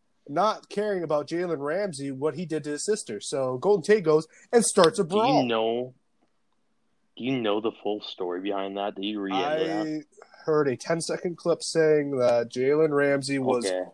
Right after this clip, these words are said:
Speaker 1: with Tate's sister, had a baby, left Tate's sister, and now is with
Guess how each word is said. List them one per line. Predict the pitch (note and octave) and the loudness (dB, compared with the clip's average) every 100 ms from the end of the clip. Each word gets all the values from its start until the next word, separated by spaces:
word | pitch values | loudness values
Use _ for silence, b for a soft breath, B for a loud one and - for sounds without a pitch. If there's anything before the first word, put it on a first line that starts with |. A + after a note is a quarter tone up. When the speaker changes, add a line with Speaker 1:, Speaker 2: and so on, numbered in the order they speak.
| - | -6
Speaker 1:
with | A#2 C3+ D3 - | 4 4 4 0
Tate's | - C#3+ - - - - - - | 0 0 -2 -4 -2 -4 -6 -4
sister, | - C3 - C#3 B2+ A#2+ | 0 0 0 0 0 0
had | C3 C#3+ C#3 | 2 4 4
a | |
baby, | C3 C3+ C3 B2+ B2 - b b | 2 4 4 0 -6 -8 b b
left | B2+ D3+ - | 2 2 2
Tate's | - C#3 - | -4 -4 -2
sister, | - C#3 - C3+ | -2 -2 0 0
and | C3 A#2+ | 0 0
now | B2 B2+ B2+ | 0 2 0
is | A#2+ G#2+ | -2 -6
with | A2+ A#2+ | -6 -6